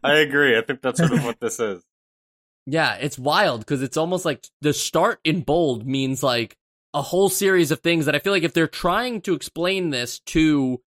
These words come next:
Speaker 2: someone who's not familiar with video games, they're failing here because they're really telling you, like, plug the N E S into a T V, put the cartridge in,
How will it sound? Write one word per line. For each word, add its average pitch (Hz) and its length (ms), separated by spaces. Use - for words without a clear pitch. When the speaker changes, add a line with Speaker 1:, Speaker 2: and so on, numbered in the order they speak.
Speaker 2:
someone 165 300
who's 135 160
not 143 160
familiar 147 260
with 117 160
video 202 280
games, 107 440
they're 139 120
failing 185 460
here 190 180
because 123 260
they're 127 200
really 185 340
telling 123 300
you, 120 140
like, 117 300
plug 180 280
the 196 160
N 175 80
E 165 100
S 151 300
into 156 300
a 160 60
T 165 220
V, 113 420
put 180 200
the 196 80
cartridge 170 520
in, 117 420